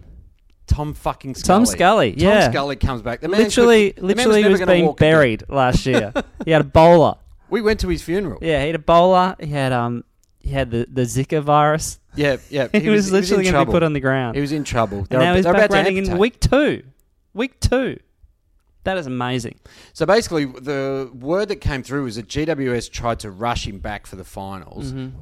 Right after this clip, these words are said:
Speaker 1: and in doing so, they didn't do the rehab properly. And so he tried to come back and he couldn't, and they went, "Well, he will never walk again."
Speaker 2: Yeah, gotcha. And then on top, their salary cap, and they wanted to offload that as well.
Speaker 1: Yes, which I believe Hawthorn are paying all of.
Speaker 2: Yeah,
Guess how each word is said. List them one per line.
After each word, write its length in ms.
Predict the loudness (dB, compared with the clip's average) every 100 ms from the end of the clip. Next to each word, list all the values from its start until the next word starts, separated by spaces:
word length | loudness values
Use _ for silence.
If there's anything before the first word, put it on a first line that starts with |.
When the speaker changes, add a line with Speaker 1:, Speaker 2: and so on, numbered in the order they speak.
| -10
Speaker 1:
and 120 | -8
in 120 | -6 -4
doing 340 | -2 -2 -4
so, 380 | -6 -6 -4 -8
they 200 | -8 -10
didn't 400 | -8 -8 -8 -10
do 180 | -8 -8
the 80 | -8
rehab 360 | -10 -10 -12 -6
properly. 360 | -6 -6 -16 _ _ _ -18
And 140 | -16
so 260 | -10 -8 -8
he 260 | -4 -6 -4
tried 200 | -4 -4
to 60 |
come 140 | -4 -6
back 160 | -6 -6
and 60 |
he 60 | -12
couldn't, 240 | -6 -8
and 100 | -6
they 40 | -10
went, 180 | -10 -6
"Well, 220 | -6 -6
he 160 | -10 -12
will 220 | -14 -16
never 240 | -16 -16
walk 280 | -16 -16 -18
again." 220 | -16 -12
Speaker 2:
Yeah, 200 | -8 -8
gotcha. 300 | -8 -8 -6
And 160 | -4 -2
then 100 | -2
on 80 | -2
top, 200 | -4 -4
their 140 | -6
salary 400 | -4 -4 -4 -6
cap, 220 | -8 -8
and 80 | -6
they 40 | -8
wanted 260 | -8 -10 -14 _
to 40 | -8
offload 340 | -8 -4 -6
that 140 | -6 -8
as 120 | -4
well. 220 | -4 -4
Speaker 1:
Yes, 160 | -6 -6
which 140 | -2
I 40 | -2
believe 280 | -2 -4 -2
Hawthorn 300 | -4 -2 -6
are 20 |
paying 240 | -8 -10 -8
all 280 | -6 -6
of. 240 | -10 -20 -20 _ _ _ _
Speaker 2:
Yeah, 200 | -6 -6